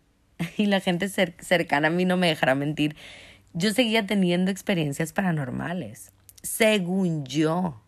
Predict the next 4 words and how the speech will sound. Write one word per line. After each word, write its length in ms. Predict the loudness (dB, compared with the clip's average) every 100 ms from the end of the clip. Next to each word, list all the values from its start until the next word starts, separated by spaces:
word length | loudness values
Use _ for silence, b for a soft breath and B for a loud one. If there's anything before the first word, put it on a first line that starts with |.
| _
entre 340 | -8 -6 -6 -6
comillas, 1000 | -4 -2 0 0 -2 -6 -10 -18 -18 -20 _ b b b b b b b _ _ _ 2
hasta 340 | 2 2 -4 0
que, 320 | 0 0